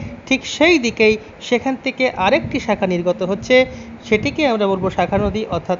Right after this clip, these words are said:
এক্ষেত্রে দ্বিতীয় ছবিটি হচ্ছে সঠিক উত্তর। একের ক্ষয়ে রয়েছে, নিচের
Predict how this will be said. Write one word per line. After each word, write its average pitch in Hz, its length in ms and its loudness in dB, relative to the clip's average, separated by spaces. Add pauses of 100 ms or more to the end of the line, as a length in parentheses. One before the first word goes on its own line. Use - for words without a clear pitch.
এক্ষেত্রে 208 440 -2
দ্বিতীয় 214 500 -4
ছবিটি 175 400 -4
হচ্ছে 165 360 -2 (300)
সঠিক 196 380 0
উত্তর। 131 260 -6 (1500)
একের 247 320 2
ক্ষয়ে 320 340 2
রয়েছে, 208 440 2 (540)
নিচের 233 360 2